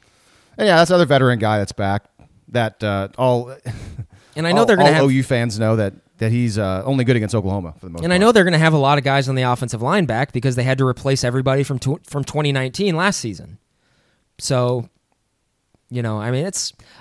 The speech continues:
Speaker 2: it,
Speaker 1: Yeah.
Speaker 2: listen, the K-State's not gonna be a world beater by any stretch of the imagination, uh, but I think they're going to, they're gonna kinda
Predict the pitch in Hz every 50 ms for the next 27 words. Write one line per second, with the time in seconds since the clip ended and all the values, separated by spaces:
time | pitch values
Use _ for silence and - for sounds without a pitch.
0 | - - 220 226 - 147 233 220 - 143 139 135 143 156 135 - 247 262 - -
1 | 240 226 - - 175 160 - 160 147 143 131 110 104 127 147 180 160 120 101 110
2 | 117 110 113 104 104 107 123 165 160 120 - - 107 95 - - - 101 98 95
3 | 92 87 90 95 110 123 117 - - 76 82 90 101 131 _ _ _ _ _ _
4 | _ _ - 120 120 113 110 110 127 123 120 - _ - _ _ _ _ - 135
5 | 143 170 147 156 143 127 147 147 147 139 - 139 131 120 113 - 135 135 143 135
6 | 123 117 - _ - - 143 131 113 101